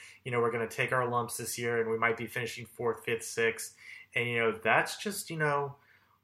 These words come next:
what's gonna happen." And then the first response was, "Get that reactionary knee-jerk shit out of here. That was for yesterday. Today's a new day. Fuck you." And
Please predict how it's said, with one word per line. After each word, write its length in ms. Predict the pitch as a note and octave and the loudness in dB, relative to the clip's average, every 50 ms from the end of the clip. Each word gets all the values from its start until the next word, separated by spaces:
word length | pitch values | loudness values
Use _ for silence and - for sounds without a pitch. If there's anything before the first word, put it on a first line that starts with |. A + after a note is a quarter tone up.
| _ - | _ -6
what's 300 | A#2+ B2+ C3 C3+ C3 - | -2 -2 -2 -2 -2 -2
gonna 200 | - C#3+ C3+ B2 | -2 0 0 2
happen." 460 | A#2+ C3 D3+ E3+ - B2 A2+ G#2 G#2 - _ _ _ _ _ _ _ _ _ - | 4 4 4 4 4 2 0 0 -2 -8 _ _ _ _ _ _ _ _ _ 2
And 280 | C3+ B2+ B2+ A#2+ A#2+ | 2 2 2 2 2
then 200 | B2+ B2+ B2+ B2+ | 2 2 2 0
the 120 | A#2+ B2 A#2+ | -2 -6 -6
first 460 | A#2+ - - C3+ C3 B2 - - - | -6 -2 0 2 2 2 0 0 -2
response 580 | C3+ A2+ - - - C#3 B2+ B2+ B2 A2+ - A#2+ | -2 -2 -2 0 4 6 6 6 6 4 0 2
was, 420 | A#2 A2+ A2 A2 G#2+ G#2+ - - _ _ _ _ _ - | 4 4 4 4 2 0 -4 -10 _ _ _ _ _ -2
"Get 240 | - C3+ D3+ D3 - | 2 2 4 6 8
that 200 | E3+ D#3 C#3 C3+ | 6 6 6 6
reactionary 680 | C3+ C3 B2+ B2 B2 - - - C3+ B2 A#2+ A#2+ A#2 | 4 4 6 6 4 4 0 -2 0 0 2 0 0
knee-jerk 600 | A2 A2 A2+ A#2+ B2 B2 A#2+ - C3+ B2 A#2 - | -2 -4 -4 -2 -2 -2 0 0 0 0 0 2
shit 340 | - - - - - B2+ A#2+ | 2 2 2 2 2 4 6
out 180 | A#2 A2+ A2+ A2 | 6 8 8 6
of 120 | A2 A2 - | 4 2 0
here. 140 | A2 G2+ G2 | -2 0 4
That 180 | G#2+ A#2 C3 | 4 4 4
was 140 | D3 C#3 - | 4 0 0
for 160 | - - C3 | 0 -2 -2
yesterday. 580 | B2 A#2 A#2 A2 - - - A2 G#2+ G#2 G#2 G2+ | 0 2 2 2 0 -2 -6 -2 -2 0 0 -2
Today's 360 | - A2+ G#2+ A2+ A2 A2 A2 | -2 0 2 2 2 2 0
a 40 | A#2 | -6
new 160 | A2 G#2+ G#2 G2+ | -6 -8 -6 -2
day. 320 | - A2 G#2+ G#2 G2+ - - - - | 2 2 4 4 2 -2 -6 -4 0
Fuck 260 | - A2 - - - | 0 0 0 0 -10
you." 160 | A2+ A2 G#2 F#2+ | -8 -8 -8 -8
And 80 | - | -10